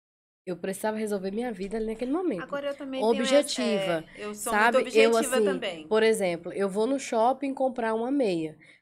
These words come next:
Speaker 1: Aí a pessoa chega lá, eu não sou daquele povo que vai experimentando tudo, olhando tudo, eu não sou. Se eu vou comprar uma meia, eu vou lá na seção de meia, compro a meia e volto. Aí tem a mulher do cartão.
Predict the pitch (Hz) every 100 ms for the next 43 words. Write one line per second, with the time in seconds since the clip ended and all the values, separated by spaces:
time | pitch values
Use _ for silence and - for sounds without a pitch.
0 | - 180 180 190 226 247 _ _ - 185
1 | 185 196 - 196 208 - 196 196 180 180
2 | 202 254 - - 196 247 330 311 269 240
3 | 240 226 214 214 185 185 196 196 180 190
4 | 180 190 214 190 196 180 185 185 196 294
5 | - 196 160 - - - 180 180 190 190
6 | 196 196 185 220 202 208 202 233 240 226
7 | 226 214 208 190 220 226 226 247 233 214
8 | 269 202 180 190 202 233 233 247 214 220
9 | 180 170 - 180